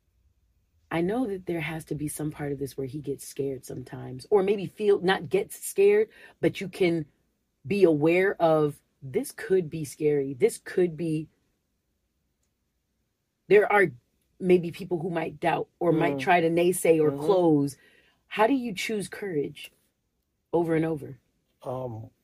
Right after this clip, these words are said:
Speaker 2: that's a very good question. Why?
Speaker 1: <laughs>
Speaker 2: Um,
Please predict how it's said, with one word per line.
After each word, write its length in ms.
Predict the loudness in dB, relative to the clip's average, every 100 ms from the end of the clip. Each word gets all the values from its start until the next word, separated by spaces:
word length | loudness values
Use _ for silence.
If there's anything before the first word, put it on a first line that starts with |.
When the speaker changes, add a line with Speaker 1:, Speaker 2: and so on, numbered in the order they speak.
| _ _ _ -18
Speaker 2:
that's 200 | -16 -10
a 80 | -10
very 260 | -6 -6
good 180 | -6 -10
question. 640 | -8 -8 -8 -10 -8 -8
Why? 380 | -12 -14 -16 -20 _
Speaker 1:
<laughs> 500 | 2 2 2 2 2 0 -6 -8 -10 -14 -14 -18 -20 _ -4
Speaker 2:
Um, 680 | 0 2 2 2 0 -4